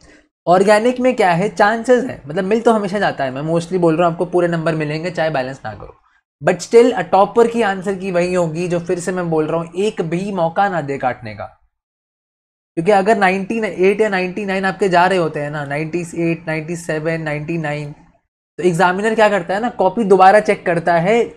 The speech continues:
वो ढूंढता है मौका कि कहीं स्लाइट भी गलती मिले ना, मैं उसका मौका देख के पेपर में नंबर काट दूं और बंदे को नाइंटी नाइन पर रोक दूं।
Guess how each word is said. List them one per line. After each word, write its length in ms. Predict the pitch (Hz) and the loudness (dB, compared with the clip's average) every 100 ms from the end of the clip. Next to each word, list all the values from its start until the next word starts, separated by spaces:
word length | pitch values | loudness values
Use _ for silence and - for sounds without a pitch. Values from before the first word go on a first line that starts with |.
| - | -4
वो 180 | 160 208 | 0 2
ढूंढता 500 | 160 175 190 196 233 | 0 -2 -2 0 4
है 180 | 208 208 | 4 2
मौका 340 | 185 180 202 | 0 0 0
कि 160 | 196 190 | -2 -4
कहीं 220 | 190 202 | -4 -6
स्लाइट 560 | - - 190 208 226 | -10 -4 0 0 2
भी 160 | 214 233 | 2 2
गलती 280 | 196 175 190 | 2 0 -4
मिले 220 | 175 170 | -2 -2
ना, 120 | 185 | -2
मैं 100 | 190 | -4
उसका 220 | 175 190 | -4 -4
मौका 360 | 185 156 175 175 | -2 -2 0 0
देख 220 | 160 - | 0 -4
के 80 | 170 | -8
पेपर 360 | 165 151 160 160 | -6 -4 -4 -4
में 120 | 180 | -4
नंबर 360 | 151 143 202 - - - _ | -4 0 -2 -2 -14 -20 _
काट 280 | 226 220 233 | 4 4 4
दूं 260 | 208 214 220 | 2 2 2
और 120 | 202 | 2
बंदे 260 | 180 170 175 | 0 -2 -2
को 140 | 202 | 0
नाइंटी 360 | 175 175 175 208 | 0 -2 -4 -4
नाइन 240 | 180 170 | -4 -2
पर 80 | 180 | 0
रोक 160 | 147 | 0
दूं। 200 | 127 117 | -2 -10